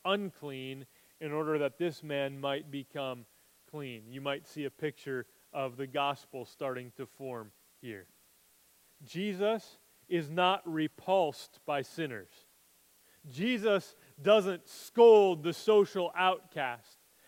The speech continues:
Jesus doesn't rebuke the religiously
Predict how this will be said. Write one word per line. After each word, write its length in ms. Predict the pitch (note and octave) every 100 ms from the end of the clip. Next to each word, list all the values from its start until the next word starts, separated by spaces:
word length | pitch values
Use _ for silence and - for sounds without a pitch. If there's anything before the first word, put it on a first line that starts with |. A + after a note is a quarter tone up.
| _ C#3+
Jesus 640 | C3+ C4+ B3+ A3+ G3+ - - - D3+
doesn't 420 | G#3+ A#3 A3+ F#3+
rebuke 720 | G3 F#3+ C3 E3 B3 G#3+ -
the 100 | F3
religiously 880 | F#3+ F#3+ G3 A#3 G3 A3 - G#3 G3+